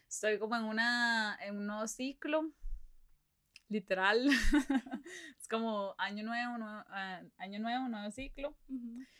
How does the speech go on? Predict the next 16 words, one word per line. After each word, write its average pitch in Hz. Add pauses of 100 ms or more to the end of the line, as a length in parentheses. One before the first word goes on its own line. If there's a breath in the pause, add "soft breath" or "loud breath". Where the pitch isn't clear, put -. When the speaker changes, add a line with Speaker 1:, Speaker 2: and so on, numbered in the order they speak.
(300 loud breath)
Speaker 1:
Y 214
al 196
parecer 185
el 202
dos 233
mil 240
veinte 254
de 262
verdad 185
es 202
el 254
año 254
para 254
todo 202
el 226
mundo. 311